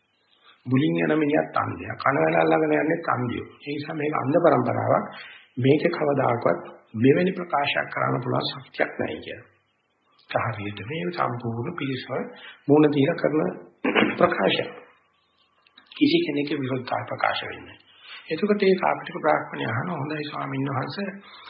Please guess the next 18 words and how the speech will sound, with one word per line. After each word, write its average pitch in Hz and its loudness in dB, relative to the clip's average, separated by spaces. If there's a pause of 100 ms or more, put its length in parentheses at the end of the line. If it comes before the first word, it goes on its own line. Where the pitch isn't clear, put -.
(180)
මේ 151 2
විදිහට 175 0
ඔබ 156 -8
වහන්සේ 151 -4
හිතන 151 -8
ධර්ම 156 -2
නිකන් 160 -6
හුදු 143 -4
ශ්‍රද්ධාවෙන් 139 0
විතරක් 156 -4
කරනවා 135 0
කිය - -8 (240)
නෑ. - -4 (460)
අපි - -4
විදිකා 151 0
විශාල 156 -2 (400)
<clears throat> - -4
අනුශ්‍රවණයකින් 104 2